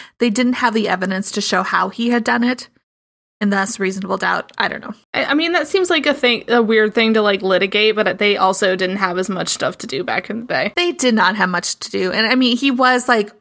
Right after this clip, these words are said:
Speaker 1: earning money off of it. I think if it was just, like, him doing it for fun, but, like, he was,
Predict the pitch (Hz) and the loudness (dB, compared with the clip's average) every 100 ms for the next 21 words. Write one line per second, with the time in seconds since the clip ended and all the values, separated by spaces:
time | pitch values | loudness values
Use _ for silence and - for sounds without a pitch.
0 | - 208 196 196 196 180 202 196 214 220 | 0 2 4 2 0 -2 0 0 -2 -2
1 | 233 - 220 208 214 208 196 202 202 190 | -2 -2 -4 -6 -4 -2 -2 -2 -2 -2
2 | - - - 190 190 185 180 180 - 180 | -4 -6 -6 -4 -2 -4 -4 -6 -8 -6
3 | 175 160 196 202 180 180 175 190 - 190 | -4 -2 -2 -2 -2 -2 -4 -6 -8 -4
4 | 202 175 196 - | -2 -4 -6 -8